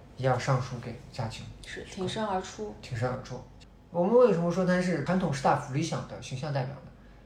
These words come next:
Speaker 1: 是因为你口头上说说容易，真的落实到行动上，大家都知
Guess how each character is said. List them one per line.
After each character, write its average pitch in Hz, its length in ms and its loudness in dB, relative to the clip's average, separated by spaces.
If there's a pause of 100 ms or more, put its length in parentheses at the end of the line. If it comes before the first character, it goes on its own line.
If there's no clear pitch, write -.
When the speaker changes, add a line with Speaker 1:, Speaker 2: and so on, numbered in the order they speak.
(160)
Speaker 1:
是 160 60 -14
因 156 80 -10
为 160 280 -2
你 175 100 -6
口 135 260 0
头 156 160 -2
上 196 220 6
说 127 240 -2
说 117 180 -8 (300)
容 120 160 -8
易， 113 160 -10 (460)
真 190 120 0
的 226 80 4
落 214 240 6
实 - 120 -2
到 165 120 6
行 143 200 -4
动 185 120 0
上， 123 160 -4
大 113 120 -6
家 110 80 -6
都 117 40 -8
知 117 60 -12